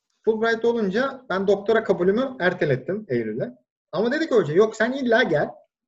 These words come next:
Erkenden çalış, önden hazırlık olsun, projeler var, bekliyor." Ne yapalım? "Bir kere daha visiting scholar olarak gel. Bu sefer maaş vereyim." Ben iki bin on sekiz Ocak'ta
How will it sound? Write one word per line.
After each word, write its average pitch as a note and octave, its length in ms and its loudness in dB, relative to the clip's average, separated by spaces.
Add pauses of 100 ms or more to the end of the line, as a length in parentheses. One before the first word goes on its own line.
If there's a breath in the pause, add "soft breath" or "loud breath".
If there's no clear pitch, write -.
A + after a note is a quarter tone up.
(760)
Erkenden F#3+ 480 0
çalış, G#3+ 460 0
önden G3 260 2
hazırlık G3+ 420 2
olsun, G3 360 -2
projeler F3+ 380 2
var, A#3+ 200 0
bekliyor." C#3+ 400 -2 (520)
Ne A#3 80 0
yapalım? B3 500 0 (120)
"Bir C4 80 -8
kere B3+ 220 4
daha A#3+ 160 4
visiting F3 300 0
scholar C3+ 280 0
olarak B2 320 -2
gel. D#4+ 140 -12
Bu - 300 -20
sefer B3+ 240 0
maaş B3 300 0
vereyim." G#2 220 -4 (1500)
Ben B3+ 100 2
iki C4 160 -4
bin B3+ 60 -2
on B3+ 100 2
sekiz G#3+ 220 -2
Ocak'ta G#3 640 -2